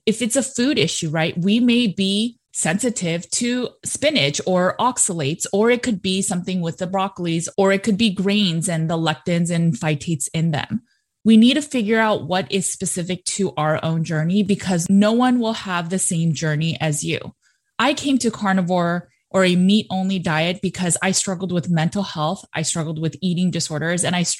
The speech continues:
struggled with a lot of things that you could not see from the outside. My parents came to a meat-only diet because they struggled with diabetes, type two, high cholesterol, and an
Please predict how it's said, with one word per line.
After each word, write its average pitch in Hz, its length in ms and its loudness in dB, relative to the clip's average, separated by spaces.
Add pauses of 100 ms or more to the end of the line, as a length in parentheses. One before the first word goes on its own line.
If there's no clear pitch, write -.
(120)
struggled 208 400 0
with 233 140 0
a 226 60 0
lot 175 260 0
of 180 80 -4
things 175 260 -2
that 160 140 0
you 180 160 2
could 190 200 -4
not 180 240 0
see 165 220 -2
from 165 220 -2
the 143 160 -2
outside. - 580 -6 (420)
My 214 160 2
parents 240 400 2
came 202 260 2
to 214 160 -2
a 185 80 4
meat-only 180 520 0
diet 170 320 0
because 180 300 0
they 180 100 0
struggled 175 500 -4
with 160 200 -4
diabetes, 170 840 0
type - 320 -8
two, 175 480 -2
high 190 260 -2
cholesterol, 190 720 0
and 180 140 0
an 175 240 -2